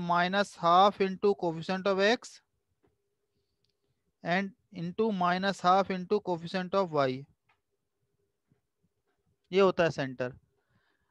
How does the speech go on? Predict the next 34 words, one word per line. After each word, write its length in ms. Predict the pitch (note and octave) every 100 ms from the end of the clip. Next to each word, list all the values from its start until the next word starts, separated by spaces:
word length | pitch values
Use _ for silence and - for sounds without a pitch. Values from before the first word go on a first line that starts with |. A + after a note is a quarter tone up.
| _ -
बेटा 180 | F3 A3+
पहले 220 | A3+ A#3
आप 120 | A#3+
समझ 260 | - G3 G#3+
लो, 120 | C4+
फिर 140 | B3+
मैं 140 | A#3 A3+
लि-, 160 | G3+ G3
मैं 200 | F3+ F3+
टाइम 300 | A#3+ F#3+ G3
दूंगा, 200 | A#3 A#3
आप 140 | F#3+
लिख 160 | E3+ D#3+
लेना। 280 | D3+ B2 B2+ _ _ _ _ _ _ _ _ _ _ _ _ _ _
अच्छा, 240 | D3 - C#3
दूसरा 380 | C3 F3+ G#3+ G#3+
समझो, 420 | G#3+ G3+ G3 G#3 A3+ _ _ _ _ _ _ _ _ _ _ _ _ _ _ - D3 _ _ -
एक्स 400 | E3+ F3+ - G#3
वन 220 | G#3+ G#3+
स्क्वायर 480 | - - G3+ G3+ G#3+
प्लस 360 | G#3 G3 G3 E3+
वाई 280 | E3+ E3+ F#3
वन 260 | G3+ G3+ F#3+
स्क्वायर 420 | - F#3+ G3+ G3
माइनस 420 | F#3 F3+ F#3+ F#3
आर 180 | F#3 F#3+
स्क्वायर 260 | F3 G3 G3
किसके 280 | F#3+ - G3
बराबर 320 | G3 G3 G#3
है? 80 | G3
सी 200 | - G3
के 140 | G#3+
बराबर 400 | G#3 G#3 G3+ G3+
है। 140 | G#3